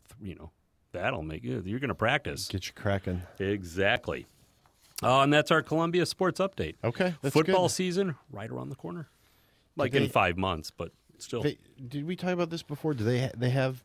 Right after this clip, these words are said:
Speaker 2: basketball?
Speaker 1: Yeah.
Speaker 2: Or they had basket-, they
Speaker 1: No, they still have basketball.
Speaker 2: Okay.
Speaker 1: They have all the sports.
Speaker 2: They have baseball?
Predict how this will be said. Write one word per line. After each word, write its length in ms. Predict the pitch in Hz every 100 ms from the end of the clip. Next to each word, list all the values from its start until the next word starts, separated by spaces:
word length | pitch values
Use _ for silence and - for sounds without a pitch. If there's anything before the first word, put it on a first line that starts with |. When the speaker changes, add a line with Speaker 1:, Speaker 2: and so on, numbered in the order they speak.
| _ -
Speaker 2:
basketball? 680 | 117 117 - 123 139 151 151 -
Speaker 1:
Yeah. 260 | 110 240 -
Speaker 2:
Or 120 | 98
they 140 | 98 95
had 420 | 98 104 113 113
basket-, 400 | 110 113 - 95
they 60 | 101
Speaker 1:
No, 120 | 151
they 140 | 165
still 240 | - 170 180
have 80 |
basketball. 560 | 156 147 - 147 151 160
Speaker 2:
Okay. 180 | - 92 87 _ -
Speaker 1:
They 100 | 123
have 160 | 139
all 100 | 131 127
the 80 |
sports. 560 | - - 127 143 - - - _ _ _ _
Speaker 2:
They 60 | 110
have 140 | 95
baseball? 580 | 95 92 - 113 113 123